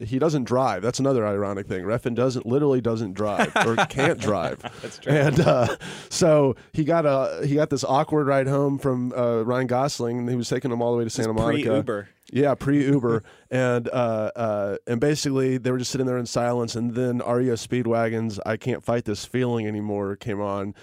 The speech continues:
Speaker 1: and, and, uh, Refn says he started to cry and then started singing it, and then he says, he just screams in Ryan Gosling's face,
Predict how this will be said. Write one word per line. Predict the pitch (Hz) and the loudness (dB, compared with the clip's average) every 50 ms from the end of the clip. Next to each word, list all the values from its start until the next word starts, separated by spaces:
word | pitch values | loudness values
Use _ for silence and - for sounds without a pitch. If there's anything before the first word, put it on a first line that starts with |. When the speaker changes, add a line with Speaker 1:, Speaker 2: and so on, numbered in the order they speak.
| - - - | -20 -20 -8
Speaker 1:
and, | - 110 123 127 - | -6 -4 -4 -4 -4
and, | 113 113 110 110 | -4 -4 -4 -2
uh, | 107 101 101 90 - - - _ - | -2 -4 -4 -6 -8 -12 -18 _ -2
Refn | 113 123 127 - 127 120 110 | 0 0 0 0 -2 -4 -4
says | - - 120 113 104 - | -2 -2 -2 -2 0 -2
he | 117 | -6
started | 104 - - 113 113 110 98 98 | -6 -2 0 0 0 0 -2 -6
to | 95 | -8
cry | - - - 120 117 120 120 120 120 120 123 123 - - | -10 -2 0 2 2 4 4 2 2 2 2 0 -2 -4
and | 104 104 107 | -4 -4 -4
then | 107 104 - | -4 -6 -4
started | - 113 104 98 - | -4 -4 -4 -4 -8
singing | - - 120 123 135 127 110 107 104 | -10 -6 -4 -2 -2 -2 -4 -4 -6
it, | 107 117 - _ - - _ _ - | -6 -8 -8 _ -20 -20 _ _ -6
and | - 107 117 127 | -2 0 0 2
then | 123 123 127 | 0 0 0
he | 131 127 127 120 110 | 0 0 0 -2 -4
says, | - - 117 110 113 120 113 - - | -2 -2 0 0 2 0 -2 -4 -6
he | 104 113 | -8 -8
just | 101 90 110 - | -6 -8 -8 -8
screams | - - 120 123 127 131 120 104 | -6 -4 -2 -2 -2 -2 -2 -2
in | 107 | -4
Ryan | 110 113 117 117 | -4 -4 -4 -4
Gosling's | 113 113 113 - - 107 - | -4 -4 -4 -6 -8 -10 -6
face, | - 110 110 110 110 - - | -4 -2 -2 -2 -2 -4 -8